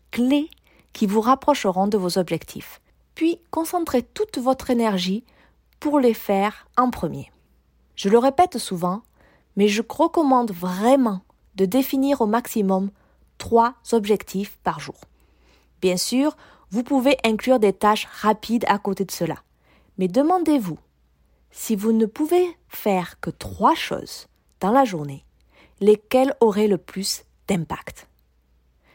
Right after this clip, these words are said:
Une fois que vous avez identifié ces leviers clés, prévoyez du temps pour les exécuter et définissez votre objectif. Prenez des mesures dès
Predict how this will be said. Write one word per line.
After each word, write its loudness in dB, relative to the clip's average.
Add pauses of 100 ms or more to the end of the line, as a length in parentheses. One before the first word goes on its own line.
(140)
Une -4
fois 2
que -6
vous -2
avez 2
identifié 0
ces -6
leviers 2
clés, -4 (580)
prévoyez 2
du 0
temps 0
pour -4
les -2
exécuter -2 (320)
et -4 (180)
définissez 2
votre -2
objectif. -10 (640)
Prenez 2
des 2
mesures 2 (320)
dès 4